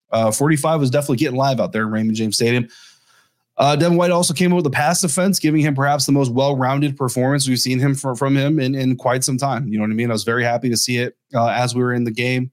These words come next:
Uh, I was happy to see it. I know James obviously was happy to see it. You guys, I'm sure. Uh, but so was Devin. Devin said after the game, quote, "I was just trying to push through. I feel like I've been challenged a lot, and it's hard out there. But I just feel like playing with Lavonte David,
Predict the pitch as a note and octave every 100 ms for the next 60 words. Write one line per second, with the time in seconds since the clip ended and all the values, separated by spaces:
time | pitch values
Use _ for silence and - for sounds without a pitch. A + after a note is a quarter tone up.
0 | - A2 G#2+ A2+ A#2 A#2 A#2 G#2+ B2+ A#2
1 | A2 A2 G#2+ A2 A2 A2 A2 A#2 A2 A2
2 | A2 A2+ - A2+ A2+ A#2 A2+ G#2+ G#2 -
3 | A2+ A2 _ _ - B2+ C#3+ G3+ G3 F#3
4 | D#3 G#2+ G2+ D#3 D#3 E3 D#3+ D3 C#3 C#3
5 | C3 D3+ D3+ - _ - C#3+ E3 E3 F3
6 | D3 D#3+ C3 D3 G#2+ F#2+ C3+ C3+ C#3 B2+
7 | C3 A2+ B2+ C3+ C#3 B2 B2 B2+ - _
8 | _ - A2+ A2 B2 A#2 G2 G2 G2+ G2+
9 | G#2+ A#2+ - B2+ B2 - A#2+ C3 B2+ A#2+
10 | A#2+ A#2 A2 G#2+ G#2 G#2+